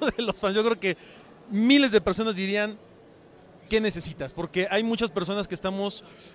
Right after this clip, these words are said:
mu-, un Kickstarter o algo parecido, hay muchas personas que de verdad nos quedamos, sí, yo creo que es una historia muy redonda, muy, muy, muy, en muchos sentidos una historia muy, muy, muy bien trabajada, y que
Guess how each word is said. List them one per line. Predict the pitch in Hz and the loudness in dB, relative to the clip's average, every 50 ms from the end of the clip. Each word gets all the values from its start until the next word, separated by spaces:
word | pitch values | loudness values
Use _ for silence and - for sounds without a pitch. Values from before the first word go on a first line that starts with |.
| - - | -16 -8
mu-, | 160 175 196 214 | -4 -2 0 0
un | 202 214 226 | 0 0 -2
Kickstarter | - 208 - - - 190 180 185 180 185 | -2 -4 -4 -2 2 2 2 2 2 2
o | 180 | 2
algo | 180 185 190 | 2 2 0
parecido, | - 180 160 165 - 180 185 185 185 190 185 - - - | 0 -2 -4 -4 -4 -2 0 0 -2 -2 -4 -10 -14 -6
hay | - 185 | -4 -4
muchas | 214 - 233 220 | -2 -2 -4 -4
personas | - 185 160 185 196 196 180 | -4 -6 -4 -2 -4 -4 -2
que | - 175 | -2 -2
de | 165 | 0
verdad | 160 160 165 175 185 | 0 0 0 0 0
nos | 190 190 - | 0 -4 -4
quedamos, | - - 160 170 170 185 190 196 - - - - - - | -2 -2 -2 0 0 0 -2 -2 -4 -6 -12 -18 -20 -12
sí, | - - - 240 254 262 254 220 | -8 -4 0 2 2 2 2 0
yo | 170 202 202 | 0 0 2
creo | 180 202 214 | 2 2 0
que | - 214 | 0 -2
es | - | -2
una | 202 208 202 | -2 -2 -2
historia | 180 - 190 185 185 | -2 -2 -2 -2 0
muy | 180 185 196 | 0 0 0
redonda, | 190 185 175 165 170 185 185 190 277 339 294 214 156 | 0 2 0 0 0 0 -2 -2 -4 -4 -10 -14 -10
muy, | 151 170 175 175 | -6 -6 -6 -4
muy, | 170 175 180 185 185 | -4 -4 -2 -2 -2
muy, | 170 175 175 165 | -2 -4 -2 -2
en | 175 | -2
muchos | 180 180 - | -2 -2 -4
sentidos | 185 170 175 175 | -6 -6 -4 -4
una | 180 185 | -4 -4
historia | 175 - 180 175 170 | -4 -2 -2 -2 0
muy, | 170 175 180 185 190 185 180 | 0 0 2 2 2 2 2
muy, | 180 180 180 | 0 -2 -2
muy | 180 180 180 | 0 -2 0
bien | 170 175 175 185 170 | 0 0 -2 -2 -2
trabajada, | 170 160 147 143 135 160 165 165 180 208 226 - - - - - - - - | -2 -2 -2 -2 -2 -2 0 0 0 0 -2 -4 -10 -20 -20 -20 -20 -10 -8
y | 160 180 | -8 -8
que | 139 - 160 175 170 170 170 | -6 -4 -2 0 0 0 -2